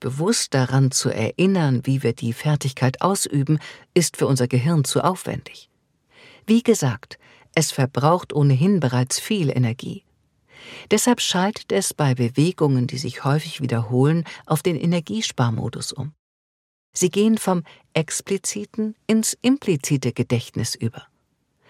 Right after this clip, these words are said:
Ein wenig vereinfacht kann man sagen, für das Gehirn sind erlernte Bewegungen nichts anderes als Gewohnheiten, nichts anderes als viele Wiederholungen des Kreislaufs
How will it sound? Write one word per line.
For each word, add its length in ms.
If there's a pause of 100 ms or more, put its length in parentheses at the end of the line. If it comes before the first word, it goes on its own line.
(260)
Ein 260
wenig 280
vereinfacht 600
kann 120
man 160
sagen, 400 (280)
für 140
das 220
Gehirn 540 (200)
sind 280
erlernte 460
Bewegungen 760 (180)
nichts 420
anderes 440
als 260
Gewohnheiten, 760 (360)
nichts 280
anderes 480
als 320 (200)
viele 600
Wiederholungen 840
des 200
Kreislaufs 800